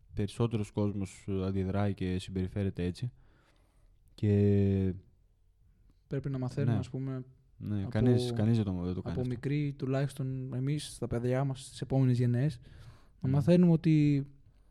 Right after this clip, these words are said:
Speaker 2: να μην παίρνουν τα γεγονότα, ας πούμε, πρέπει να τα μαθαίνουμε ποιο είναι το σωστό. Και όχι γενικά, ας πούμε, για μας το σωστό. Ποιο είναι
Speaker 1: Μμμ.
Speaker 2: το σωστό για την κοινωνία, οκ.
Speaker 1: Μμμ.
Speaker 2: Και για, και για μας, αλλά όχι
Speaker 1: Ναι.
Speaker 2: με εγωιστικό τρόπο για μας πάλι.
Speaker 1: Ναι, ναι, το υπέρτατο καλό.
Speaker 2: Ναι,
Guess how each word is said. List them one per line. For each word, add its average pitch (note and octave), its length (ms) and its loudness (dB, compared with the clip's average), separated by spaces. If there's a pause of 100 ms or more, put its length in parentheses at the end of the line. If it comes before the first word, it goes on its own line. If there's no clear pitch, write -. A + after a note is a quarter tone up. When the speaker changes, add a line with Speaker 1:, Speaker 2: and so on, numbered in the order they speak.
(400)
Speaker 2:
να C#3 120 -2
μην F#3 280 6 (120)
παίρνουν D#3 260 6
τα C#3 100 2
γεγονότα, B2 580 2
ας - 60 -4
πούμε, B2+ 160 -2
πρέπει E3 160 4
να F#3 80 4
τα F3 80 0
μαθαίνουμε E3+ 320 2
ποιο F3+ 80 -2
είναι E3+ 140 -2
το - 80 -
σωστό. B2+ 340 0 (300)
Και - 80 -2
όχι F3+ 120 -2
γενικά, E3+ 380 0
ας D3 100 0
πούμε, C#3+ 160 -2
για B2+ 180 0
μας A#2+ 260 0
το - 80 -12
σωστό. - 560 -2 (500)
Ποιο - 140 -2
είναι F3+ 100 0
Speaker 1:
Μμμ. F3 180 0
Speaker 2:
το D#3+ 180 -2 (300)
σωστό E3 320 -2
για F3 120 2
την E3 120 -8
κοινωνία, D#3+ 480 6
οκ. B2 120 -6
Speaker 1:
Μμμ. G2 680 -6
Speaker 2:
Και - 140 -8
για, D#3+ 320 -2
και B3 100 -2
για F#3+ 180 4
μας, C3+ 260 2
αλλά F3 160 4
όχι F#3 380 0
Speaker 1:
Ναι. - 140 -4
Speaker 2:
με E3 120 -2
εγωιστικό C#3+ 480 0
τρόπο B2 260 0
για A2+ 140 0
μας G#2+ 220 -2
πάλι. A2 420 -2
Speaker 1:
Ναι, G2 240 -2
ναι, G2+ 100 -6
το G#2+ 100 0
υπέρτατο G2+ 460 0
καλό. F2 340 -4 (160)
Speaker 2:
Ναι, F3+ 300 4